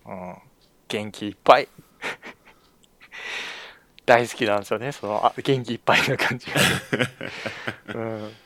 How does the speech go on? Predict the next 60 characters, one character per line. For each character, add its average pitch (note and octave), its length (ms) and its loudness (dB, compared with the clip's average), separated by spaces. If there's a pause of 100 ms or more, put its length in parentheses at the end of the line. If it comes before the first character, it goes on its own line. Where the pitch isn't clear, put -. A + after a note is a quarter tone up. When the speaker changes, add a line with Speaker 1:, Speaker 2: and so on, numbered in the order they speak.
(720)
Speaker 1:
い A2+ 80 -6
い - 20 -4
っ G#2+ 40 -6
す - 160 -14
よ、 F2+ 80 -4
い F#2+ 40 -6
い - 20 -6
っ G2 40 -12
す - 140 -10
よ。 F2+ 140 -4
は F#2+ 240 4
い。 F2+ 40 -4
Speaker 2:
う - 20 -6
ん - 20 -8
う F2 40 -8
ん - 20 -8
う E2 40 -10
ん。 D2 680 -12 (1400)
Speaker 1:
ま F#2+ 140 0
あ、 F#2 60 -6
ち - 80 0
ょ - 40 4
っ - 40 -16
と F#2 140 -6
ね、 F2 460 -10
そ G2+ 200 -6
う F#2+ 60 -4
い F#2 320 -6
う、 - 80 -10 (380)
ま G#2+ 140 0
あ、 - 20 2
脳 G#2 280 -2
筋 B2 220 -6
系 C3 300 6
プ - 320 -10
レ G#2 200 4
イ - 20 -8
ね、 F#2 300 -4
た - 120 -8
ま B2 140 0
に B2 80 -4
や A2+ 80 2
り A2+ 80 -4
た A2+ 120 4
く - 80 -12
な - 140 4
る - 120 0
ん - 20 -4
で G#2+ 60 -8
す - 220 -8
よ G#2 60 -2
ね。 G2+ 160 -8
Speaker 2:
う - 20 -14
ん G2 40 -10
う - 20 -10
ん D#2+ 500 -12 (360)
う A2+ 40 -10
ん。 - 40 -8
Speaker 1:
う - 80 -8
ん。 E2+ 120 -16